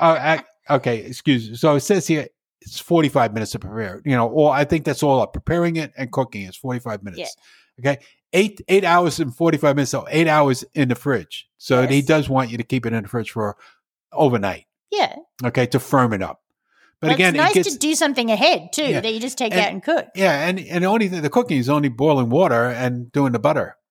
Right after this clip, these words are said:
Speaker 2: Yeah.
Speaker 1: Okay, even the butter you could do in advance and then just warm it up and then throw it all onto, you know, stir it around into it.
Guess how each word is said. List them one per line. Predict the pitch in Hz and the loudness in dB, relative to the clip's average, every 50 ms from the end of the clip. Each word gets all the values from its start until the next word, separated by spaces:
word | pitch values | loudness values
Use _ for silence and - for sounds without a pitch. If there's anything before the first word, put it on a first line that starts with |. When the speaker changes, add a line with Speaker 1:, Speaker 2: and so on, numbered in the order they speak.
| _ _ _ | _ _ _
Speaker 2:
Yeah. | - 123 120 | -12 -10 -10
Speaker 1:
Okay, | 110 - 135 135 143 | -6 -4 -4 -4 -2
even | 151 170 175 175 170 165 | 0 0 0 2 2 0
the | 147 | 2
butter | 135 160 165 151 139 | 2 2 2 2 0
you | 123 | -2
could | 120 131 113 | -2 -4 -2
do | - 139 131 | 0 0 0
in | 127 123 | 2 0
advance | 117 127 131 131 131 127 - | 0 0 0 0 0 0 -2
and | 131 120 123 | -2 0 0
then | 123 117 | -2 -2
just | 117 127 117 - - | -2 -6 -8 -6 -2
warm | 123 120 123 117 117 | 0 0 0 2 2
it | 131 | 0
up | 135 131 131 _ _ _ _ _ _ _ | 0 0 -2 _ _ _ _ _ _ _
and | 139 | -4
then | 135 127 | -4 -4
throw | 120 - - 156 160 160 | -4 0 2 2 4 4
it | 147 139 | 4 4
all | 135 139 131 127 | 4 4 4 4
onto, | 127 123 123 - - - 123 117 - _ _ - - 117 - _ _ | 4 2 2 0 -2 -6 -8 -8 -8 _ _ -18 -18 -18 -18 _ _
you | 147 131 | -4 -4
know, | 107 104 - | -4 -4 -6
stir | - - - - - 147 131 | -12 -14 -8 -2 0 0 0
it | 117 | 0
around | 104 110 113 113 113 | -4 -6 -8 -8 -8
into | 117 117 - 117 | -10 -8 -8 -8
it. | 104 - | -8 -10